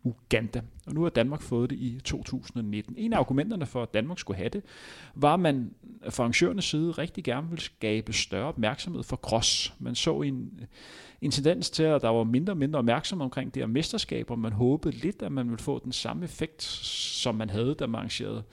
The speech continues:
verdensmesterskab i halvmarathon i København tilbage i to tusind og fjorten, hvor man på mange måder lidt, lidt fik fornyet mesterskabet. Anders, hvor stor bliver V M Cross for jer på Ekstrabladet?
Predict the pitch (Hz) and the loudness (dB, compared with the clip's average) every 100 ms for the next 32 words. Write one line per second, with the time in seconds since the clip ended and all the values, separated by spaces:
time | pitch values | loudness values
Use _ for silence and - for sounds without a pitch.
0 | - - 127 143 120 - - - 113 180 | -10 -4 -2 -2 -6 -6 -6 -6 -4 -2
1 | 208 - 123 117 107 123 196 - 131 127 | -4 -4 -8 -8 -6 -6 -6 -8 -6 -6
2 | - - 127 120 117 - 120 147 185 165 | -6 -10 -10 -12 -10 -6 -4 -4 -6 -8
3 | 117 - 127 120 117 120 160 120 123 151 | -8 -6 -8 -6 -8 -6 -4 -2 -2 -4
4 | - - - - - _ 147 151 - - | -10 -20 -20 -20 -20 _ -6 -6 -8 -14
5 | - 147 165 - 156 - - 160 233 190 | -10 -8 -6 -4 -6 -6 -2 0 0 -2
6 | 127 - - 113 117 - 110 - - - | -8 -16 -10 -2 0 0 -6 -6 -8 -12
7 | - _ _ _ _ _ _ _ _ - | -16 _ _ _ _ _ _ _ _ -20
8 | - - - _ _ _ _ _ _ _ | -20 -20 -20 _ _ _ _ _ _ _
9 | - 123 131 - - - - - - - | 2 4 6 4 2 -2 -12 -16 -20 -20
10 | - - 123 - - 127 139 - 165 - | -16 -4 2 2 4 2 0 -2 -4 -2
11 | 117 - - - - 117 117 117 - 139 | -4 -6 -16 -18 -6 -2 -2 -2 -2 -2
12 | - - - - _ - - 117 104 - | 0 -2 -4 -10 _ -20 -8 -4 -4 -4
13 | 120 - - - | -6 -8 -14 -18